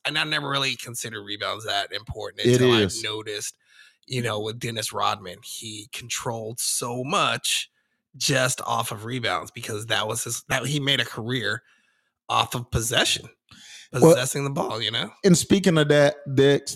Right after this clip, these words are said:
Speaker 2: I,
Speaker 1: Mm-hmm.
Speaker 2: I wanna tell you a story. And, and, and my, my buddy Spe-, Skeet, I'm gonna give him some credit. He gave me this information.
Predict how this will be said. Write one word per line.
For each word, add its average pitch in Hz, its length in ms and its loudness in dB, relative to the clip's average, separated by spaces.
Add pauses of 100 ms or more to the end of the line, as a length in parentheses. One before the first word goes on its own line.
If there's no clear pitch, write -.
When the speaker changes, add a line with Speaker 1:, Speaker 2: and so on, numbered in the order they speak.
Speaker 2:
I, 127 40 0
Speaker 1:
Mm-hmm. 143 260 2
Speaker 2:
I 147 40 8
wanna 156 280 6
tell 156 200 4
you 127 160 8
a - 20 4
story. 120 560 2
And, 113 240 2
and, - 280 -4
and 127 320 0
my, 131 220 -2 (240)
my 127 160 0
buddy 156 240 2
Spe-, - 280 -8
Skeet, 220 440 -2
I'm 143 140 2
gonna 151 100 4
give 160 200 2
him 185 120 -2
some 190 140 -8
credit. 175 260 2
He 135 80 2
gave 143 220 2
me 147 60 2
this 143 200 2
information. 151 580 0